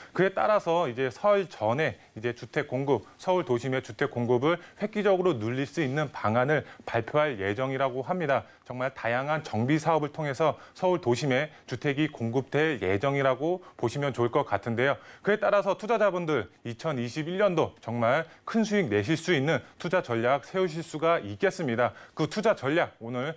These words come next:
강의를 통해서 알아보는 시간 갖도록 하겠습니다. 먼저 강의 순서 말씀을 드리면 첫 번째로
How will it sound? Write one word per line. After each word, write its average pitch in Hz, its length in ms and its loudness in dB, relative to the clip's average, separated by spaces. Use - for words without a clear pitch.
강의를 139 380 -4
통해서 139 500 2
알아보는 127 400 0
시간 143 300 0
갖도록 139 420 0
하겠습니다. 139 600 0
먼저 196 220 2
강의 190 240 0
순서 226 300 2
말씀을 180 500 2
드리면 175 460 2
첫 208 120 -2
번째로 196 520 2